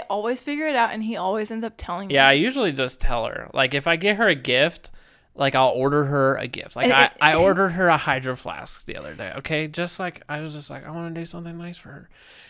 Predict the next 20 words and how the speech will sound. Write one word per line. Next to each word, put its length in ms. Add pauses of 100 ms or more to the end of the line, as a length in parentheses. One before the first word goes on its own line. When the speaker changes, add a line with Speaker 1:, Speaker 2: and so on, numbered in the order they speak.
(260)
Speaker 2:
And 640 (180)
Speaker 1:
Well, 160
and, 160
and, 200
and 200
he 100
was 180
like, 300 (140)
he's 140
like, 140
"I 80
got 220
you 80
something." 560
Speaker 2:
Yeah, 340 (600)
and, 80
Speaker 1:
<laughs> 0
Speaker 2:
well, 460 (200)
<laughs> 160
yeah. 300